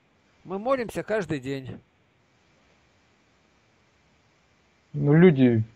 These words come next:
Speaker 2: в неведении просто
Speaker 1: Так,
Speaker 2: под-,
Speaker 1: я
Speaker 2: под-
Speaker 1: договорился, если Валерию расскажешь, он пожелает встретиться,
Speaker 2: Да.
Speaker 1: з-, зайди, мои данные дай, можем даже сделать так, как вот, чтобы трое были.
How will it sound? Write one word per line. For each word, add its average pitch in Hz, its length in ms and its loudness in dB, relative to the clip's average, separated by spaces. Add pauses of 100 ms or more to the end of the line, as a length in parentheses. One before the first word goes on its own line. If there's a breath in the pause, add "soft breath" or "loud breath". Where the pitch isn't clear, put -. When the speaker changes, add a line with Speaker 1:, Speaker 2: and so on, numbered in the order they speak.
(120)
Speaker 2:
в 123 220 -4
неведении 135 600 8
просто 117 520 2 (600)
Speaker 1:
Так, 180 220 -2 (100)
Speaker 2:
под-, - 200 2
Speaker 1:
я 214 140 -2
Speaker 2:
под- 226 100 0
Speaker 1:
договорился, 214 440 2
если 208 160 -2
Валерию 214 400 2
расскажешь, 196 600 -4
он 180 120 -10
пожелает 180 440 -4
встретиться, 196 640 -8 (360 soft breath)
Speaker 2:
Да. 113 240 4
Speaker 1:
з-, 147 320 -6
зайди, 165 440 -4
мои 202 240 -8
данные 165 440 -6
дай, 185 400 -4
можем 185 360 -8
даже 180 360 -8 (340)
сделать 185 460 -6
так, 165 160 -6
как 151 180 -10
вот, 139 160 -10
чтобы 147 300 -8
трое 175 340 -4
были. 117 320 -10